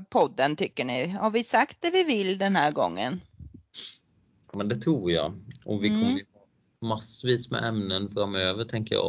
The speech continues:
Speaker 2: att kunna behandla och djupdyka i. Och förhoppningsvis kan vi ta in lite spännande tankar från annat håll, gäster, kanske både annan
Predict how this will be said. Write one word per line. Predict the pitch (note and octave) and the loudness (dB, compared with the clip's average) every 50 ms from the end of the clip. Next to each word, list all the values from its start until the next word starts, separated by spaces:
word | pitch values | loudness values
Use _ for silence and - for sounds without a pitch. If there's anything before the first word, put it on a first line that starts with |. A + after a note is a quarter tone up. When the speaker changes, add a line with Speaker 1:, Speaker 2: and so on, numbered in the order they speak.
| F#2 F2 | 0 -2
Speaker 2:
att | - | -6
kunna | - G2 F#2+ F2+ | -6 -6 -6 -6
behandla | F2+ G2 F#2+ G2+ F2+ F2 F2+ F2 F2 F2 | -6 -6 -4 -4 -4 -2 -2 0 0 0
och | F2 F2 F2+ F2 G2+ A2 - | 2 0 -2 -2 -6 -12 -12
djupdyka | G#2 G#2+ A2 A2 A2 G#2+ G#2+ G#2+ - G#2 G2+ F#2+ F#2+ F#2 - G#2+ | -8 -4 0 0 0 0 0 -2 -2 -2 -2 -2 0 0 2 2
i. | G2 F#2 E2+ F2 F#2 | 2 2 0 0 2
Och | F#2+ F#2+ F#2 - - - - - - _ _ - | 0 0 0 -4 -10 -16 -16 -18 -20 _ _ 0
förhoppningsvis | A#2 A2+ A2+ - - G#2+ F#2+ G2+ G2+ G#2 G2 G2+ | 2 2 2 2 0 -4 -4 -4 -4 -6 -6 -4
kan | - - A2 G#2+ | -2 0 0 0
vi | G#2 G#2+ | 0 0
ta | G#2+ - A2 | 0 0 0
in | G#2+ G#2 G#2+ G#2+ | 2 2 2 2
lite | A2 A2 A2 - A2 | 0 0 0 -2 -4
spännande | G#2+ - - A#2 A#2 A2+ G#2 G#2 G#2+ G#2+ A2 A2 A2 - - - - - - _ _ - - - - - _ _ _ _ _ _ _ - _ _ | 0 0 0 0 2 2 0 0 0 0 0 -2 -4 -8 -12 -18 -20 -20 -20 _ _ -20 -20 -20 -20 -20 _ _ _ _ _ _ _ -20 _ _
tankar | - D3 D#3 D3 - B2 A#2+ | 0 2 2 4 4 2 2
från | B2 - C3+ | 2 2 2
annat | C3+ B2+ G#2+ F2+ G#2 B2+ B2+ | 4 4 2 2 0 2 2
håll, | C#3+ A#2 A#2+ C#3 E3+ F3 F3 F3 B2+ | 4 4 4 4 2 0 -2 -2 0
gäster, | B2+ B2+ C3+ C3 - - - A#2 A2+ B2 D3 - - - - _ _ _ _ _ | 0 0 0 0 -4 -2 2 2 2 2 2 -2 -6 -14 -20 _ _ _ _ _
kanske | - A#2 A2+ A2 A#2 | -10 -10 -6 -4 -4
både | A#2 A#2+ A#2 A2 A2 G#2+ A2 G#2+ G#2+ - - - _ _ _ _ _ _ _ _ _ _ _ _ _ _ _ | -2 0 0 2 2 0 0 -4 -8 -12 -16 -20 _ _ _ _ _ _ _ _ _ _ _ _ _ _ _
annan | - A2+ A2 G#2 G2+ G#2 G#2+ G#2 G#2 G#2+ G#2+ | -6 -4 -2 0 0 2 0 0 -2 -6 -10